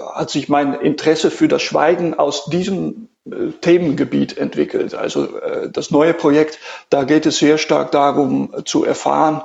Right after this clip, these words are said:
wie eigentlich Kommunikation zwischen verschiedenen politischen Akteurinnen und Akteuren, ähm, äh, vonstatten geht und wie das ständig auch von den, äh, Teilnehmenden, äh, manipuliert wird.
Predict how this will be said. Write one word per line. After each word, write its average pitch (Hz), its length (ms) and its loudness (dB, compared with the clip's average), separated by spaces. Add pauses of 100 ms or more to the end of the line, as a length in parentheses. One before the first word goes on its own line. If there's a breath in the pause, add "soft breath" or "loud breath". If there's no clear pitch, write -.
(440 loud breath)
wie 156 560 2
eigentlich 147 500 -2
Kommunikation 147 800 0
zwischen 156 360 0
verschiedenen 139 680 0
politischen 143 460 -2
Akteurinnen 139 720 -2
und 135 180 -4
Akteuren, - 540 0 (520 loud breath)
ähm, 120 420 0 (320 soft breath)
äh, - 160 -2
vonstatten - 640 -2
geht 160 280 2
und - 240 -2
wie 147 100 -4
das 151 240 0
ständig 151 540 0
auch - 420 -2
von 135 320 0
den, 139 400 0 (120)
äh, 123 360 0
Teilnehmenden, 69 920 -2
äh, 147 100 -10
manipuliert 139 760 -2
wird. - 260 -8